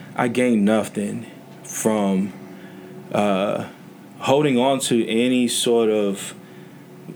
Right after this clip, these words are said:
you know, veneer of, of, of manhood,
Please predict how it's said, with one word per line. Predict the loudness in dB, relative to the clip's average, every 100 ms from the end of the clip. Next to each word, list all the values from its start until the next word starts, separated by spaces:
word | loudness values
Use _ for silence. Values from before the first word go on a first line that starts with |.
| -14 -2
you | 2
know, | 2 2 0 -4 -10 -14
veneer | -2 2 4 4 4 4
of, | 2 -2 -2
of, | -2 -2 -8 -16 -20 -20 -20 -20 -12
of | -8 -8 -6
manhood, | -2 2 2 2 0 0 0 -2